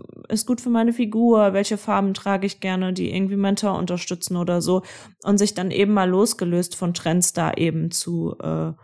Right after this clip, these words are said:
zu informieren. Ich meine, wir sind alle bei Instagram wahrscheinlich und jeder guckt da Trends und man hat dann auch irgendwie, je öfter man was sieht, manchmal ist das dann so unterbewusst drin, dass man das dann auch auf einmal schön findet.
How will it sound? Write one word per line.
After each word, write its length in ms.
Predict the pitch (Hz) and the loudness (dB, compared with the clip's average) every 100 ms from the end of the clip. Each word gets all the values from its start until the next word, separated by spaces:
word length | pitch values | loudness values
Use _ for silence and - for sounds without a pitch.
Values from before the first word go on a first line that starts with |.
| _ _ _ | _ _ _
zu 140 | - - | -10 -2
informieren. 760 | 185 180 170 170 185 165 156 | -2 -2 0 2 2 2 0
Ich 220 | - - | -4 -2
meine, 300 | 170 165 165 - _ _ - | 2 2 0 -8 _ _ -4
wir 60 | 170 | 2
sind 240 | 185 - | 2 6
alle 480 | 202 220 214 202 - | 6 6 6 4 2
bei 140 | 185 - | 0 2
Instagram 580 | 202 214 214 202 190 | 2 2 2 2 2
wahrscheinlich 840 | 180 190 - 180 185 180 180 175 - | 2 0 0 0 2 2 0 0 -4
und 320 | 165 175 170 - - - _ _ _ _ _ - | -2 -2 -2 -12 -20 -20 _ _ _ _ _ -10
jeder 280 | 156 247 311 | 4 6 6
guckt 280 | 208 165 165 | 4 2 2
da 80 | |
Trends 500 | 143 - 180 175 170 | 0 4 6 6 4
und 220 | - 175 175 | 2 -2 2
man 160 | 180 | 0
hat 140 | 202 254 | 2 2
dann 120 | 233 | 2
auch 220 | 170 170 | 2 0
irgendwie, 320 | - 185 180 | 0 0 0
je 160 | 175 - | 0 2
öfter 260 | 190 185 | 2 0
man 180 | 190 180 | -2 0
was 160 | 175 185 | 2 0
sieht, 160 | 214 | -2
manchmal 360 | 185 175 - 185 | -2 -4 -2 -4
ist 140 | 185 | -2
das 100 | 180 | -2
dann 180 | 180 180 | 0 -2
so 200 | 180 180 | 2 0
unterbewusst 760 | 180 190 196 175 175 180 - - | 2 2 4 2 2 0 -2 0
drin, 140 | 311 | 2
dass 160 | 247 180 | 2 0
man 100 | 165 | -2
das 160 | 185 | -2
dann 140 | - 156 | -2 -2
auch 120 | 175 | -2
auf 140 | 180 | -2
einmal 280 | - 185 175 | 0 0 2
schön 280 | 175 233 277 | 2 4 4
findet. 480 | - 170 170 165 | 2 -2 0 -2